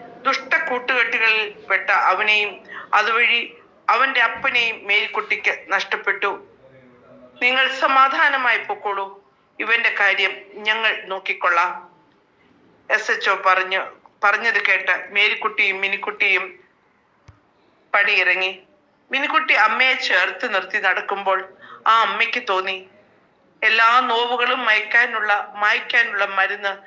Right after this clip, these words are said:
ചിലരുടെ കയ്യിലുണ്ട്. അത് ദൈവം അവർക്കായി പ്രത്യേകം നൽകിയതാണ്. ആ അമ്മ ഹൃദയം നൊന്ത് കരഞ്ഞു. കരയുമ്പോൾ മിനിക്കുട്ടിയെ കെട്ടിപ്പിടിച്ച് രണ്ട് കവിളിലും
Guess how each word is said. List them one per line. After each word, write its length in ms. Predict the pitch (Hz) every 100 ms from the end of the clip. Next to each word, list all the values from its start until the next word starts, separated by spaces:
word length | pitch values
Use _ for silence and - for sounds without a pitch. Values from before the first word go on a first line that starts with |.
| - - -
ചിലരുടെ 440 | 247 247 247 254 214
കയ്യിലുണ്ട്. 500 | 185 185 185 185 190 _ _ _ _
അത് 300 | - 208 208
ദൈവം 480 | 196 202 208 208 - -
അവർക്കായി 400 | 196 214 240 226
പ്രത്യേകം 680 | 220 226 - - 269 269 247
നൽകിയതാണ്. 720 | 196 190 196 208 180 180 185 - _ _ _ _ _
ആ 180 | - 254
അമ്മ 480 | 247 254 254 247 - - -
ഹൃദയം 460 | 254 254 277 285
നൊന്ത് 260 | 262 240 247
കരഞ്ഞു. 480 | 226 190 190 202 202 - - _ -
കരയുമ്പോൾ 580 | 208 208 220 208 208 - - -
മിനിക്കുട്ടിയെ 480 | 220 226 226 226 214
കെട്ടിപ്പിടിച്ച് 760 | 208 226 226 269 226 202 - 202 - - - 240
രണ്ട് 340 | 240 277 302
കവിളിലും 680 | - 220 214 220 220 214